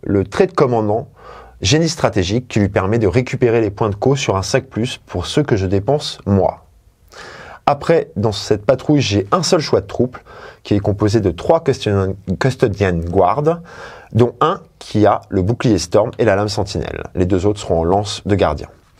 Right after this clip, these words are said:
J'ai après deux choix d'élite. Le premier va être un Vexillus Praetor,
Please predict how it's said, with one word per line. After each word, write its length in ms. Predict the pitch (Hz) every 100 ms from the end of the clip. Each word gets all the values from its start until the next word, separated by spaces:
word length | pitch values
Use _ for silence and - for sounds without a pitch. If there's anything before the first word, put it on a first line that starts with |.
| - - - - - _ -
J'ai 200 | 90 123
après 240 | 117 123
deux 160 | 113 190
choix 180 | - 170
d'élite. 640 | 113 107 - - - - _ -
Le 160 | 123
premier 420 | 156 135 135 139 - - -
va 180 | 95 92
être 200 | 90 -
un 160 | 85 82 - _ _
Vexillus 600 | - 160 - - 156 135 -
Praetor, 600 | 120 - 92 131 175